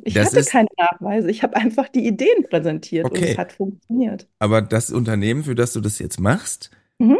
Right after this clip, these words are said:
Speaker 2: das ist einfach jemand, der stinkig darauf war, dessen Restaurant mehr bekannt ist als er mit seinem internationalen Unternehmen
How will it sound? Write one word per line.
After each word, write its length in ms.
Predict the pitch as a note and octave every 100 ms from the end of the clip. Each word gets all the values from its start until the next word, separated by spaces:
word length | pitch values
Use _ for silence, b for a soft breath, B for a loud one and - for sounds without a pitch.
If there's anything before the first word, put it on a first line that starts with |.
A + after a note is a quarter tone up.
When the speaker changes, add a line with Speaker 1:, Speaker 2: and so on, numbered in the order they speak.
| -
Speaker 2:
das 220 | G2+ - A#2+
ist 180 | -
einfach 380 | A#2 C#3 F3 E3+
jemand, 380 | C#3+ C#3 C3+ -
der 100 | G#2
stinkig 540 | - - B2+ D3+ D#3+ -
darauf 360 | C#3 C3 A#2+
war, 200 | B2+ B2+
dessen 300 | A#2+ A2+ A2
Restaurant 800 | G#2+ G#2 G#2 F2+ G2+ A#2 C#3 -
mehr 300 | G#2+ G#2 A2+
bekannt 400 | B2 A#2 B2 A2+
ist 140 | A2 -
als 260 | F#2+ F2+
er 220 | - G2 A2+
mit 160 | A2
seinem 240 | G#2 G#2 G2
internationalen 680 | G#2 G#2 G2 F#2+ G2 F#2 F#2
Unternehmen 500 | F#2 F#2 F2 F#2+